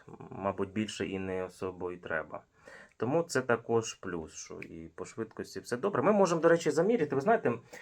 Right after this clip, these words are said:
нас, е, нам колись і писали глядачі, що є спеціальна програма, яка заміряє ці швидкості. Ми нею користувалися, але ви знаєте, ну, можливо, моя суб'єктивна думка, я вважаю, що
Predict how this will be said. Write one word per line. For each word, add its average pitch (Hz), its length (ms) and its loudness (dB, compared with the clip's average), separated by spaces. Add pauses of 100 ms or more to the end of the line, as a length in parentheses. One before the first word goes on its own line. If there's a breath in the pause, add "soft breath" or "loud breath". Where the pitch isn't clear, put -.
(140)
нас, - 320 2
е, - 60 4 (480)
нам 147 180 6
колись 143 280 4
і 127 40 0
писали 156 440 2
глядачі, 120 520 4
що 113 280 2 (220)
є 143 180 4
спеціальна 151 420 4
програма, 160 400 4
яка 156 160 4
заміряє 127 340 4
ці 120 140 -4
швидкості. - 580 -6 (480 loud breath)
Ми 254 120 8
нею 247 200 8
користувалися, 214 580 2
але 175 140 8
ви 185 120 0
знаєте, 196 400 4
ну, 175 220 0 (1400)
можливо, 156 380 6
моя 160 180 6
суб'єктивна 165 460 4
думка, 135 240 2
я 175 100 6
вважаю, 151 280 6
що 131 240 0